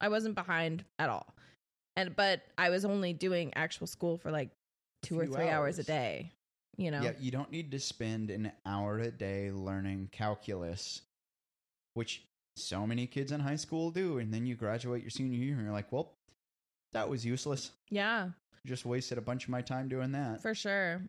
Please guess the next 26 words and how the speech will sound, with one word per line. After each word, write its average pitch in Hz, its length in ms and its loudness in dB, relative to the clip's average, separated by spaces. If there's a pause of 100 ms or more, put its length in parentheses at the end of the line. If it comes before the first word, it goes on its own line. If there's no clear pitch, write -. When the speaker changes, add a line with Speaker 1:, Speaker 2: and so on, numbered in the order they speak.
Speaker 1:
And 233 80 0
I 240 120 2
feel 247 180 2
like 262 240 2
the - 180 -2
other 214 200 4
thing 202 560 -2 (220)
that 214 120 4
I 185 200 4
just 196 300 -4
didn't 196 400 2
know 170 480 2
really 175 240 2
how 180 160 -2
to 165 100 0
deal 160 300 -2
with 202 240 0
when 180 120 0
I 160 60 0
went 156 220 -2
into 160 180 -2
school 190 320 -2
was 185 200 0 (1000)
I 185 580 4
was 220 200 4
experiencing 190 1500 0